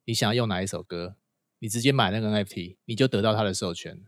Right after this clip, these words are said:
你再也不要去烦恼说，啊，我今天跟谁要了这一次活动的授权，那我下一次是不是去做另外一个事情的时候，我又要去要一次授权，这真的没有人搞得懂。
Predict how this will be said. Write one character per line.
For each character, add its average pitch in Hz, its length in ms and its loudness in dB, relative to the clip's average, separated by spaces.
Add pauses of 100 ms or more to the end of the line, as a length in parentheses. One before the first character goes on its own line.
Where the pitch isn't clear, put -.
(100)
你 127 100 -6
再 175 240 6
也 147 80 10
不 127 80 6
要 160 140 10
去 165 100 10
烦 143 180 6
恼 131 160 6
说， 143 160 6
啊， 127 220 6
我 113 120 6
今 160 180 4
天 165 200 8
跟 160 380 6
谁 117 360 6
要 147 140 10
了 131 120 8
这 151 140 6
一 143 120 10
次 139 260 6
活 120 200 6
动 135 120 6
的 120 100 6
授 127 200 6
权， 104 280 2
那 151 100 6
我 120 80 8
下 139 240 6
一 127 60 6
次 135 260 4
是 - 100 0
不 135 80 -2
是 127 360 4 (380)
去 - 180 6
做 151 240 8
另 147 180 8
外 139 160 8
一 127 40 8
个 123 100 6
事 131 160 4
情 117 160 0
的 107 100 2
时 107 120 2
候， 123 140 8
我 104 60 10
又 113 60 8
要 135 140 6
去 139 180 -4
要 131 160 6
一 117 40 2
次 127 140 -2
授 120 220 2
权， 90 240 -4 (500)
这 185 140 8
真 180 240 8
的 170 100 10
没 131 140 8
有 139 100 10
人 101 160 6
搞 - 140 -2
得 78 100 -8
懂。 - 160 -14